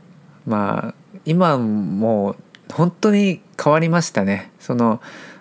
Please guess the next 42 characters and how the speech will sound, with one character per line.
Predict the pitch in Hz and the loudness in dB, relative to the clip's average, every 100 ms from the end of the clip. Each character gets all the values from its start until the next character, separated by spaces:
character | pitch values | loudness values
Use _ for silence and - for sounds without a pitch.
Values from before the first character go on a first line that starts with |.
| - | -2
も | 131 | -2
う | 123 | 0
三 | 143 151 | 0 0
十 | 143 156 143 | 2 2 2
代 | 113 | 2
に | 98 | 0
な | 95 | -2
っ | |
た | - 95 | -4 -4
か | 95 | -2
ら、 | 98 98 98 - - - _ _ - | 0 0 -2 -6 -20 -20 _ _ -8
ま | 113 107 | -6 -6
あ、 | - _ _ - | -10 _ _ -6
徹 | - 151 - 262 | -4 -2 -2 0
夜 | 311 311 | 0 0
が | 311 302 | 0 0
も | 285 | 2
う、 | 247 - _ _ _ - - _ - | -2 -4 _ _ _ -20 -20 _ -2
本 | 165 196 - | 0 0 0
当 | 196 | 2
に | 202 | 4
で | 170 | 4
き | 160 170 | 2 2
な | 165 | 2
く | 123 | 2
な | 113 | 0
っ | - | 0
た | 107 | 0
ん | 87 | 0
で | |
す | 90 - | -4 -2
よ。 | 95 85 - - - _ _ - _ _ _ _ | -2 -4 -12 -20 -20 _ _ -20 _ _ _ _
も | - | -4
う | |
皆 | 110 120 160 | 0 2 0
さ | 160 139 | 2 2
ん | |
も | 117 | 2
そ | 110 127 | 2 2
う | 120 | 2
い | 120 | 2
う | 117 131 | 2 0